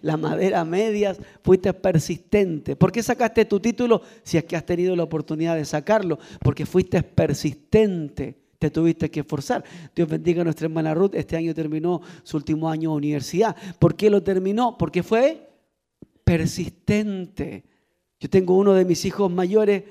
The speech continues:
que este año también, gracias a Dios por misericordia de Dios, terminó también su carrera. <clears throat> ¿Pero por qué la terminó? Porque fue persistente. ¿Sabe? Yo le quiero decir, en muchos momentos de su vida quizás él quiso desistir, pero estuvo ahí.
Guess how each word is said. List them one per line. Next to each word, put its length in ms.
que 80
este 140
año 120
también, 480
gracias 420
a 60
Dios 200
por 120
misericordia 840
de 160
Dios, 180
terminó 380
también 300
su 120
carrera. 480
<clears throat> 540
¿Pero 160
por 180
qué 100
la 160
terminó? 380
Porque 240
fue 340
persistente. 1120
¿Sabe? 400
Yo 160
le 100
quiero 320
decir, 360
en 80
muchos 640
momentos 520
de 100
su 140
vida 220
quizás 240
él 120
quiso 280
desistir, 580
pero 160
estuvo 460
ahí. 380